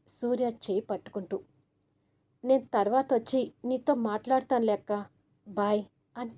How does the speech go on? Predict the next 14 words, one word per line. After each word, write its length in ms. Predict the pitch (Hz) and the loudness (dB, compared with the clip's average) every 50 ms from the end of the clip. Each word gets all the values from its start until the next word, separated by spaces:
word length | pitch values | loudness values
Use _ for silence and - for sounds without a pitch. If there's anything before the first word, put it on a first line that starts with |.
| - | 0
చెప్తాడు 360 | 214 190 190 - - 202 208 240 | 0 0 0 -2 -6 -6 -6 -6
సూర్య. 400 | 233 - 208 180 190 202 - - _ _ _ _ _ _ _ _ _ _ _ _ _ - - | -4 -2 -2 0 0 0 -2 -2 _ _ _ _ _ _ _ _ _ _ _ _ _ -12 -2
"బాయ్ 320 | 185 226 208 220 240 254 | 2 2 4 6 4 4
అండి," 320 | 247 233 208 214 220 220 214 _ _ - 247 | 2 2 0 0 -2 -2 -6 _ _ -6 -4
అని 140 | 269 262 | -2 -2
జెస్సీ 360 | 220 - 196 185 190 - 247 226 | 0 0 -2 -2 -2 -2 -4 0
కూడా 180 | - 233 226 | 2 4 4
చెప్పి 480 | 214 - - 202 196 - - 294 330 - _ _ _ _ _ _ _ | 4 2 0 -2 -2 0 -2 -4 -4 -4 _ _ _ _ _ _ _
సూర్య 340 | - - - 311 311 311 302 | -6 2 4 4 6 6 4
చేయి 260 | 285 - - 277 247 | 2 2 2 2 2
పట్టుకొని 540 | 226 226 202 196 - - - 214 220 220 - _ - | 2 0 -4 -4 -2 0 2 2 2 2 -2 _ -14
బయటికి 420 | 185 - 196 180 175 - - - 240 | -6 -4 -2 -2 -2 -4 -2 2 4
వెళ్తుంటుంది. 640 | 208 190 - - 196 185 - 190 190 190 - - _ _ _ _ _ _ _ _ _ _ _ _ _ _ _ _ _ _ _ _ _ _ _ _ _ _ _ _ _ _ _ _ - | 4 4 2 -2 -8 -6 -6 -6 -4 -4 -6 -6 _ _ _ _ _ _ _ _ _ _ _ _ _ _ _ _ _ _ _ _ _ _ _ _ _ _ _ _ _ _ _ _ -6
సూర్య 440 | - - 320 330 302 320 320 311 | 4 8 8 8 10 8 8 6